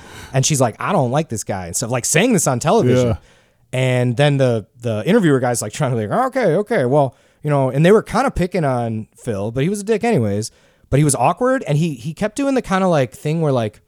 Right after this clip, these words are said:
Speaker 2: people get bullied, and then they just be like, "Oh, well, I've got two guys in the back that'll show you what's going on. Should I bring 'em out right now?" And
Speaker 1: Yeah.
Speaker 2: maybe the,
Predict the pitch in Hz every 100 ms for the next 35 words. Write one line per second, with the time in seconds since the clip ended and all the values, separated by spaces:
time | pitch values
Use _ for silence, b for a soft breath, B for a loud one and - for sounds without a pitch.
0 | b b b b b - 165 202 208 120
1 | 127 143 156 147 131 135 139 127 131 143
2 | 127 107 95 _ B B B 233 165 156
3 | 208 220 139 - - 202 170 156 151 135
4 | 170 220 - 139 120 110 104 - - 214
5 | 151 139 135 - 143 180 226 - 151 123
6 | 170 165 147 143 143 135 147 208 - 156
7 | 160